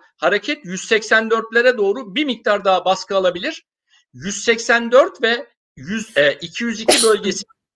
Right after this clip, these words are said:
kırılmadıkça bir yukarı yönlü tepki aramak isteyebilir. Bu tepkinin yatırımcıları mutlu edebilecek ve veya kısa vadeli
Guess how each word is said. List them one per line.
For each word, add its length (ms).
kırılmadıkça 1600
bir 220
yukarı 460
yönlü 480
tepki 680
aramak 500
isteyebilir. 840
Bu 240
tepkinin 840
yatırımcıları 1080
mutlu 400
edebilecek 840
ve 220
veya 460
kısa 320
vadeli 600